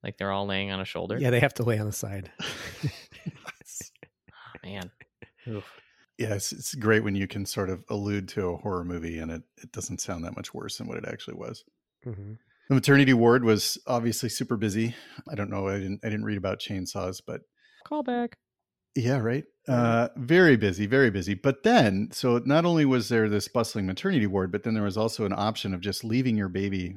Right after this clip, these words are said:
Speaker 3: at the hospital if you were unable to care for it.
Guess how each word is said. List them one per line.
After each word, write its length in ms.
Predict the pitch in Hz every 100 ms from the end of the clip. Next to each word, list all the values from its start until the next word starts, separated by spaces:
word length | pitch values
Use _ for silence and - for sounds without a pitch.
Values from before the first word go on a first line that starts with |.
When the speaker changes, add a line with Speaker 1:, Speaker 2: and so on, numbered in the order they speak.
| -
Speaker 3:
at 180 | - 104
the 60 | 101
hospital 600 | 110 104 - 101 90 98
if 200 | 107 -
you 100 | 104
were 100 | 98
unable 320 | - 95 87
to 60 | -
care 200 | - 101
for 240 | - -
it. 60 | -